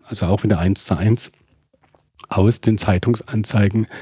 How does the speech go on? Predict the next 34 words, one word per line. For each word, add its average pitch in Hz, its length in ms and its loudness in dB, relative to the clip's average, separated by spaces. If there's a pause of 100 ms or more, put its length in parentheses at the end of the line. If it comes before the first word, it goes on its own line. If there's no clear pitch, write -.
(220)
übernommen 117 440 2
in 123 120 -4
die 104 120 2
digitale 98 500 -2
Welt. 87 160 -4
Und 98 180 -2
Ähnliches 135 360 2
sehen 110 180 2
wir 113 80 4
jetzt - 160 -4
bei 101 100 0
den, 92 260 -2
bei 98 120 -2
den 101 160 -2
Events. 107 400 -2 (840)
Es - 160 -6
werden 113 280 2
dort, 107 320 -2
äh, 113 160 2
virtuelle 113 380 4
Welten 90 260 0
aufgebaut, 95 460 -4
virtuelle 117 360 2
Stages. 92 460 0
Da 107 120 0
sind 113 160 0
Personen, 104 420 0
die 101 80 2
sich 95 160 -4
dort - 180 -6
begegnen 95 440 -2
können, 98 180 -2
alles 107 300 -8
virtuell. 107 500 2